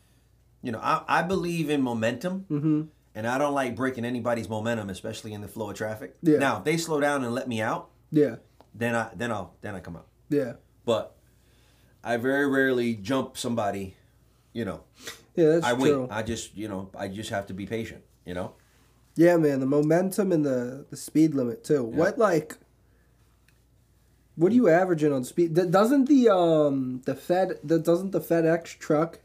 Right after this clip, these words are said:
Speaker 2: have, like, a
Speaker 1: It governors at sixty-five. You can't go any faster than sixty-five.
Speaker 2: Really?
Speaker 1: So if you're
Speaker 2: What
Speaker 1: on the
Speaker 2: does
Speaker 1: highway,
Speaker 2: governor mean?
Speaker 1: Gov-, uh, okay, so they put a machine on, in the engine,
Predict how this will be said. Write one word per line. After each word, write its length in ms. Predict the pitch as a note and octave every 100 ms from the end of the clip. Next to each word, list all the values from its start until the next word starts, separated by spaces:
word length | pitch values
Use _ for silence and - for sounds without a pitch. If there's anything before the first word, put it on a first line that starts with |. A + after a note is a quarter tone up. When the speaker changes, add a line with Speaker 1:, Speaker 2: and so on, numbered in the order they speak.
| _
Speaker 2:
have, 260 | D3 D3 D3+
like, 220 | D3 C#3
a 340 | C#3+ C3 A#2+ -
Speaker 1:
It 100 | B2+
governors 460 | G#2+ C#3 B2+ B2 A#2
at 80 | G#2+
sixty-five. 520 | A2+ - F#2+ F2+ D#2+
You 40 | F#2
can't 200 | A2 G2+
go 80 | G#2
any 140 | G2+
faster 340 | F#2+ F#2 F2+
than 100 | F2+
sixty-five. 360 | E2+ F2+ - - D#3+
Speaker 2:
Really? 540 | F#3+ B3 A3+ C#3 A2
Speaker 1:
So 100 | B2
if 80 | A2+
you're 100 | C3+
Speaker 2:
What 100 | G3
Speaker 1:
on 60 | A3
the 40 |
Speaker 2:
does 100 | C3+
Speaker 1:
highway, 120 | F#3+ G3
Speaker 2:
governor 260 | F3 C3+
mean? 320 | B2 A2 A#2 - _ A#2+
Speaker 1:
Gov-, 400 | A2 C#3+ C#3+ A2
uh, 40 | G2 -
okay, 200 | C#3 A2+
so 160 | A#2
they 100 | A2+
put 360 | C3 E3 D3+ - -
a 540 | A#2 A#2 A2+ A2 G#2+ - _ _ _ _ _ _ _ _ _ _ -
machine 680 | A2+ - D#3+ C#3+ B2 A#2 A2+ _ _ _ _ _ _ _ _
on, 180 | A#2+ A#2+
in 140 | B2+ C3+
the 160 | C3+
engine, 460 | C#3 C3 G#2 G#2